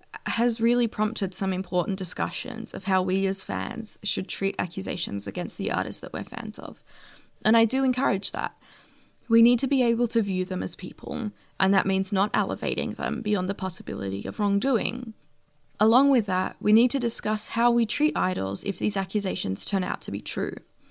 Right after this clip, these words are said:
What is our standard for apologies? Can we support someone who was a bully in middle school? Is their behaviour that is past any line of forgiveness? Your lines, personally,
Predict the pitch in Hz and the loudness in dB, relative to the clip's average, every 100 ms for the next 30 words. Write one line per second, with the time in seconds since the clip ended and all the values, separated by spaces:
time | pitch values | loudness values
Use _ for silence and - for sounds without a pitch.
0 | - - - _ _ - 220 226 233 220 | -20 -20 -20 _ _ 2 4 6 4 2
1 | 226 - 254 254 196 - 214 196 202 294 | 2 0 2 2 2 -2 -4 -2 0 2
2 | 311 - - - 208 - - _ _ _ | 2 0 -4 -8 -10 -12 -14 _ _ _
3 | _ _ - 185 190 196 208 226 - 233 | _ _ 0 2 4 2 2 0 2 0
4 | - 202 196 190 196 202 208 220 208 202 | 0 -2 0 0 0 0 0 0 0 0
5 | - 90 90 - - - - - - _ | -2 -2 -4 -6 -8 -8 -10 -12 -16 _
6 | _ _ _ _ _ 196 208 - 226 220 | _ _ _ _ _ 0 0 2 2 2
7 | 196 185 185 190 185 185 180 - 185 175 | 0 -2 -2 -2 -4 -2 -2 -2 -4 -6
8 | - 196 190 - - 196 196 185 180 185 | -4 -2 -2 -2 0 2 2 -2 -2 -4
9 | 180 202 214 202 196 - - - - _ | -6 -2 0 0 -6 -8 -12 -12 -18 _
10 | _ _ _ _ _ _ _ 214 247 269 | _ _ _ _ _ _ _ 4 4 6
11 | 208 - 101 214 - 196 185 190 - - | 2 2 0 -4 -4 -2 0 -2 -6 -4
12 | 170 202 | -2 -2